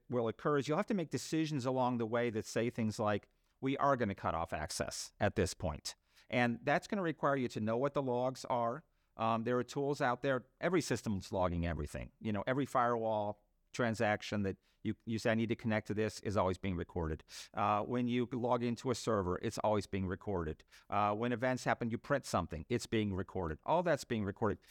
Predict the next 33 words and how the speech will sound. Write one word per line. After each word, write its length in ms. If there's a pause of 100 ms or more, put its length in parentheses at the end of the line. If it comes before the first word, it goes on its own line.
(180)
It 80
can 100
actually 240
be 80
a 60
massive 560
amount 260
of 100
information 680
to 100
go 240
through. 340 (360)
And 120
there 180
are 80
tools 440
out 240
there, 320
and 120
they're 100
getting 260
better. 320
In 60
fact, 280
we, 120
we 120
were 80
talking 300
previously 480
before 480
we 100
started 440
about, 280